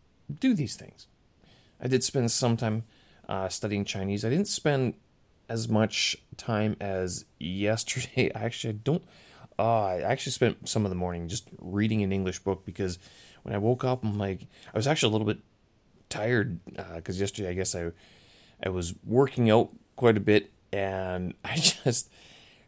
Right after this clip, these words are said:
couldn't get going in the morning. But I, it wasn't just me. I've heard this from a few people today that, uh,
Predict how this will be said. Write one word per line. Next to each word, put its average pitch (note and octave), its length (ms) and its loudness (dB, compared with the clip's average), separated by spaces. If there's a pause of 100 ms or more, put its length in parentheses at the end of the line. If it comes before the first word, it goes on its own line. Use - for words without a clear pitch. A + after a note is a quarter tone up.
couldn't F3+ 300 6
get E3+ 220 4
going B2+ 600 10
in G#2 140 2
the G2+ 80 4
morning. F#2+ 380 2
But G2 120 -2
I, G#2 60 0
it - 100 -2
wasn't D3+ 400 4
just F#3+ 240 0
me. A2 220 2
I've E2+ 100 -6
heard B2+ 220 -4
this A#2+ 160 -4
from G2+ 220 -4
a F#2 40 -4
few G#2+ 220 -4
people G2+ 300 -6
today F2 240 -4
that, E2+ 320 -4
uh, E2+ 240 -4